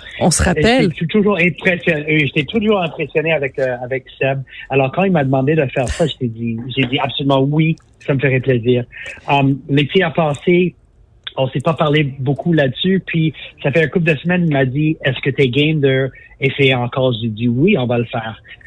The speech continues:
Speaker 2: Alors, on est, euh, rentré dans le studio lundi matin, on a commencé nos appels, et le premier appel qu'on a fait, c'était, euh,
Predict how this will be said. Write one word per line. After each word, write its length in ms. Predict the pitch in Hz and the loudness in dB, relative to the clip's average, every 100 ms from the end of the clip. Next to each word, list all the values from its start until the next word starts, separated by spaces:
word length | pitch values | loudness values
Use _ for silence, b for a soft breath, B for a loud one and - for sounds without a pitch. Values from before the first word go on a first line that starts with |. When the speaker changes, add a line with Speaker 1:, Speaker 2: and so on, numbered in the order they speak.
| B | B
Speaker 2:
Alors, 440 | 135 135 135 131 - | -2 0 -2 -4 -2
on 100 | 139 | 2
est, 260 | 135 131 131 | 4 4 2
euh, 140 | 127 | 0
rentré 360 | 113 139 131 165 | -2 -4 -2 0
dans 120 | 160 | 0
le 80 | 139 | -2
studio 600 | - - 127 151 165 165 | -8 -10 -2 0 2 0
lundi 440 | 139 143 196 170 175 | 0 2 2 0 0
matin, 480 | 139 123 139 143 | -2 0 0 0
on 60 | 135 | -2
a 80 | 120 | -4
commencé 460 | 143 135 127 202 | -2 -2 -2 0
nos 180 | 208 165 | 0 0
appels, 480 | 139 120 135 127 143 - B B B - | -2 -2 -2 -2 -6 -12 B B B -8
et 340 | - 160 156 156 | 0 2 4 2
le 120 | 151 | -2
premier 320 | - 202 214 185 | 0 0 2 2
appel 320 | 160 180 190 | 2 0 -2
qu'on 180 | - 151 | 0 -2
a 100 | 127 113 - | -2 -4 -2
fait, 320 | 160 160 165 - b b b - | 2 2 0 -6 b b b -8
c'était, 580 | 165 139 - 170 160 156 - | -4 -4 -2 0 2 0 -4
euh, 380 | 135 131 127 | -4 -2 -2